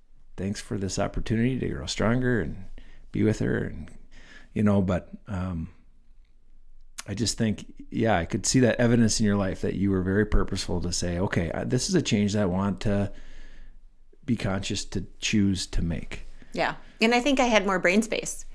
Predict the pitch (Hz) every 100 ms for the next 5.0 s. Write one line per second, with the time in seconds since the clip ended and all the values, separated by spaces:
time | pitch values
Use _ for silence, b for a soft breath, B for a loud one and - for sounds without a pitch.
0 | b b b b b - 220 214 - 220
1 | 277 277 277 - 202 208 202 - - 151
2 | - - - - 180 175 180 - 147 -
3 | - - - 180 170 151 127 78 - 196
4 | 185 185 175 160 139 110 120 165 165